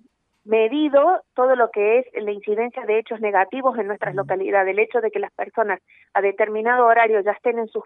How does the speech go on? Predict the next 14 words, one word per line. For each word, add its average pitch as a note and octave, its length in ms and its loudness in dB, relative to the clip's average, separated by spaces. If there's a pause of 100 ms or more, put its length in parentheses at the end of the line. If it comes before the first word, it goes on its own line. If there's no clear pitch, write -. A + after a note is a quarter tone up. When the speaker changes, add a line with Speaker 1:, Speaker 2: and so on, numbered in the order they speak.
(140)
Speaker 1:
propiedades, B3+ 800 0 (460)
eso A3+ 260 2
también A3 480 2 (300)
de G#3 80 4
alguna A3+ 260 0
manera A3 320 -2
facilita G#3+ 460 -2
nuestra G3+ 300 -2
tarea. F#3+ 420 2 (160)
Speaker 2:
Ujú. A2 340 -16
Speaker 1:
Eh, F#3 560 0 (640)
no A#3+ 200 0
puedo B3+ 160 4
hablar A#3+ 360 2